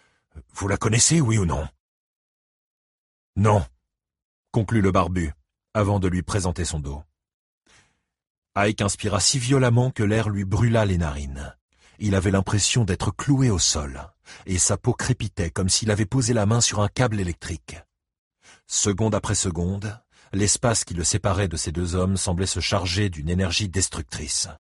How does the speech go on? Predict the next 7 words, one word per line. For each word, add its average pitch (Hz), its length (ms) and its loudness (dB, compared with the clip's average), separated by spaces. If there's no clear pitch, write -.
Ils 80 160 -2
avaient 87 240 0
osé 113 400 2
lui 98 180 -4
tourner 90 360 0
le 76 100 -6
dos. 73 320 -6